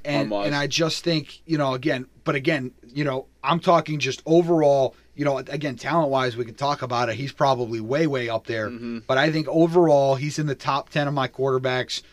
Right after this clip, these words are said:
Speaker 2: Full
Speaker 1: And I
Speaker 2: career, full slate.
Speaker 1: Right, and I think that's kinda where he sits. Again, all of these losses,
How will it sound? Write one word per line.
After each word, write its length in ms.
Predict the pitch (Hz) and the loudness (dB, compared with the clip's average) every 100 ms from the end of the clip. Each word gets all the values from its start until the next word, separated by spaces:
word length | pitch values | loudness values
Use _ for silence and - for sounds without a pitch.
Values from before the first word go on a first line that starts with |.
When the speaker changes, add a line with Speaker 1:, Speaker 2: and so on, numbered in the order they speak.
| _ | _
Speaker 2:
Full 160 | 139 131 | 4 4
Speaker 1:
And 100 | 135 | 4
I 60 | |
Speaker 2:
career, 440 | 127 123 120 113 110 | 4 6 8 6 2
full 200 | 117 110 | -2 -4
slate. 400 | - 110 101 165 | -2 0 0 4
Speaker 1:
Right, 280 | 165 139 | 4 4
and 120 | 147 151 | 0 -2
I 100 | 156 | -2
think 160 | 170 | 0
that's 220 | 165 151 | -2 -2
kinda 240 | - 160 147 | -2 0 0
where 220 | 151 143 | 0 -2
he 160 | 131 139 | -4 -8
sits. 340 | - 131 - | -4 -4 -4
Again, 400 | 117 147 110 110 - | -4 -4 -4 -8 -4
all 240 | 131 185 | 4 4
of 100 | 202 | 4
these 200 | 175 180 | 0 -4
losses, 720 | 131 131 143 139 156 156 151 | 0 2 2 2 0 0 -2